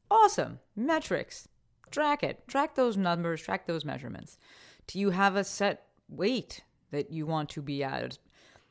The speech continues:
You know, whether it's for competition and, and Olympic weightlifting, something like that, or, you know, weightlifting and, and at all,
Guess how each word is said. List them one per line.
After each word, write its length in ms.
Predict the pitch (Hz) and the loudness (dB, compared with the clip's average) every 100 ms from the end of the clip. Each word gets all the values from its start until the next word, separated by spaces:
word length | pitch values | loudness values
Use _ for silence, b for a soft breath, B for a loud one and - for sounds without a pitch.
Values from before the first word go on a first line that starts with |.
| b - | b -10
You 100 | 139 | -8
know, 60 | |
whether 440 | 127 151 156 151 147 | -8 -2 0 0 -2
it's 100 | 143 | -2
for 420 | 170 156 147 147 - | -2 0 0 -2 -4
competition 720 | 165 151 - 165 - 175 165 | -4 -4 -2 -2 -2 -2 -2
and, 180 | 156 156 | -2 -4
and 120 | 147 | -4
Olympic 260 | 151 156 | -2 -2
weightlifting, 420 | 165 190 208 208 185 | 0 0 0 -2 -4
something 140 | 160 | -4
like 140 | 151 | -4
that, 180 | 147 196 | 2 2
or, 120 | 165 | 2
you 80 | 135 | -2
know, 60 | 135 | -2
weightlifting 400 | 160 180 180 170 | 0 0 -2 -4
and, 100 | 135 | -6
and 120 | 139 | -6
at 60 | 123 | -2
all, 420 | 170 214 214 | 0 0 -2